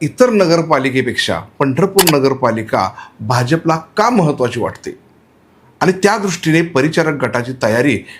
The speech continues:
कशा पद्धतीनं सुरू आहे, याची चर्चा आज आपण आजच्या एपिसोडमध्ये करणार आहोत. नमस्कार, मी जाकीर नादाब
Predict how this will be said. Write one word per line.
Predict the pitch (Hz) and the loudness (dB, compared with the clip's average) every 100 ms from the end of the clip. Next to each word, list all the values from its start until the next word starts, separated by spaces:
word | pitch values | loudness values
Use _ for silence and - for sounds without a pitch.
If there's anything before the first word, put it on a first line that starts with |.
| - | -6
कशा | 135 131 165 | -4 0 0
पद्धतीनं | 165 - 120 104 110 110 107 | 0 -2 -2 -2 -2 -2 -2
सुरू | 139 - 139 131 | -2 -4 0 0
आहे, | 120 92 95 - _ _ - | 0 -4 -10 -16 _ _ -4
याची | 117 113 160 | -2 0 -4
चर्चा | - 120 - 113 | -2 -4 -2 -2
आज | 104 107 101 | -2 -2 -4
आपण | 92 104 98 - | -4 -6 -6 -8
आजच्या | 110 - 113 | -6 -4 -2
एपिसोडमध्ये | 104 95 90 90 90 101 | -4 -8 -10 -10 -12 -8
करणार | - 95 90 | -6 -4 -4
आहोत. | 82 71 - _ _ _ _ _ _ _ - | -8 -14 -20 _ _ _ _ _ _ _ 0
नमस्कार, | 185 226 - 90 71 | 0 2 -2 -2 -2
मी | 98 135 | -2 0
जाकीर | 131 123 185 180 | 0 -2 0 0
नादाब | 160 143 | 2 2